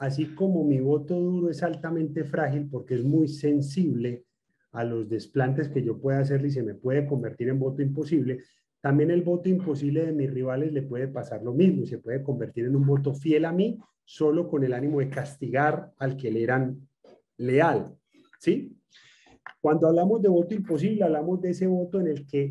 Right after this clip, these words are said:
en la planificación electoral yo tengo que tratar de no ponerle o darle tanta prioridad. Así las cosas, si tú tienes una vereda en tu municipio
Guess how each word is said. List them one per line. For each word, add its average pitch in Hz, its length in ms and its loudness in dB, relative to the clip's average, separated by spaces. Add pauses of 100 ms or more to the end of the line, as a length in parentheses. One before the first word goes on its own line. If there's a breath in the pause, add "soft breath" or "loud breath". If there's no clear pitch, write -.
en 139 100 2
la 139 200 0
planificación 143 960 -2
electoral 185 640 0
yo 147 140 -6
tengo 165 260 -4
que 175 120 -6
tratar 160 460 -2
de 165 140 -2
no 170 220 -4
ponerle 165 480 -2
o - 20 4
darle 156 300 0
tanta 156 420 -6
prioridad. 131 480 -2 (880 loud breath)
Así - 180 -4
las 208 220 4
cosas, 170 560 0
si - 160 -12
tú 135 120 -4
tienes 170 280 4
una 170 180 4
vereda 143 600 4
en 113 100 -12
tu 127 100 -8
municipio 113 680 -2